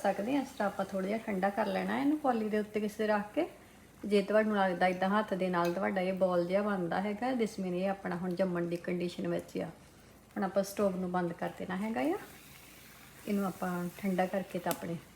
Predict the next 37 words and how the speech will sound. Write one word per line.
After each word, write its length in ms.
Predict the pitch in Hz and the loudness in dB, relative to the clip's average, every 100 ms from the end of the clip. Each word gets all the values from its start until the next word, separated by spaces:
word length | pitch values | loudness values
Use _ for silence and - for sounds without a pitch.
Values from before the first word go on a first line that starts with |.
| - | -4
ਹੁਣੇ 200 | 190 196 | -2 -2
ਟਰੇ 240 | 190 175 | 0 0
ਦੇ 140 | 170 175 | 0 -2
ਵਿੱਚ 240 | 202 185 | -4 -4
ਜਾਂ 160 | 196 196 | 0 2
ਜਿਹਦੇ 260 | 196 196 | 2 2
ਵਿੱਚ 240 | 226 226 240 | 2 0 -2
ਵੀ 80 | 240 | -2
ਤੁਸੀਂ 280 | 226 - 202 | -4 -2 0
ਇਹਨੂੰ 240 | 196 202 202 - - - - - - - | 0 0 -2 -6 -14 -16 -14 -14 -12 -2
ਪੀਸੇਜ 340 | 208 - 190 | -2 0 -2
ਬਣਾਉਣੇ 380 | 185 190 180 175 | 0 0 0 0
ਹੈਗੇ 420 | 185 196 185 196 | 0 0 0 0
ਆ, 60 | 196 | 0
ਟਰੇ 240 | 196 180 | 0 -2
'ਚ 120 | 175 - | -2 -2
ਪਾ 120 | 185 | 0
ਲਓ 140 | 185 | 0
ਜਾਂ 140 | 185 202 | 0 0
ਬਾਕਸ 380 | 180 180 - - | 0 -2 -6 -10
'ਚ 40 | 196 | -4
ਪਾ 120 | 196 | -2
ਲਓ। 160 | 240 311 - - - - - - - - - - - - | -2 -6 -12 -20 -20 -20 -20 -20 -20 -20 -20 -20 -20 -12
ਬਹੁਤ 180 | 196 190 | -8 -4
ਵਧੀਆ। 340 | 202 175 196 208 | -2 -2 -2 -2
ਹਾਂਜੀ, 280 | 202 185 | -2 -2
ਆਪਣਾ 260 | 185 - 175 | -4 -4 -6
ਹੁਣ 160 | 175 185 | -4 -6
ਇਹ 100 | 185 | -6
ਬਣ 180 | 180 175 | -4 -4
ਗਿਆ 240 | 175 196 | -2 -4
ਹੈਗਾ 280 | 220 233 269 | -4 -6 -4
ਆ। 100 | 294 | -4
ਸਟੋਵ 360 | 285 - 214 190 | -4 -6 -4 -4
ਨੂੰ 100 | 185 | -4
ਮੈਂ 120 | 185 | -6
ਕਰ 160 | 185 | -4